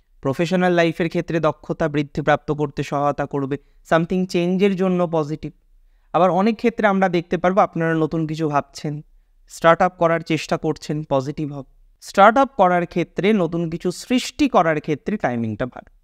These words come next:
বিজনেস রিলেটেড বিষয়ে হস্তা নক্ষত্রের পজিটিভিটি বাড়বে। তবে আঠাশে নভেম্বরের মধ্যেই শুরু করতে বলবো। আঠাশে নভেম্বরের পরের টাইমিংটা হয়তো বেটার,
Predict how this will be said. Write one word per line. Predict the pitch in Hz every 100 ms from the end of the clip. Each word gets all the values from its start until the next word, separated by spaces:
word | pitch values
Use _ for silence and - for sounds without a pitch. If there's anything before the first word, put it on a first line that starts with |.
| _ _ _ _
বিজনেস | 131 175 175 220 208
রিলেটেড | 196 185 185 180 170
বিষয়ে | 160 - 165 196 269 _ _ _
হস্তা | - 131 - 147
নক্ষত্রের | 143 - 151 185 214
পজিটিভিটি | 147 123 120 123 123 113 165
বাড়বে। | 113 90 - - _ _ _ _ -
তবে | 165
আঠাশে | 165 - 208 208 214
নভেম্বরের | 165 180 190 190 190
মধ্যেই | 180 165 - 190
শুরু | 180 165 156
করতে | 151 - 156
বলবো। | 135 135 131 196 - _ _ -
আঠাশে | 131 147 170
নভেম্বরের | 151 143 160 160 175
পরের | - 180 247 262
টাইমিংটা | 208 196 202 196 190
হয়তো | 202 220 269
বেটার, | 170 131 147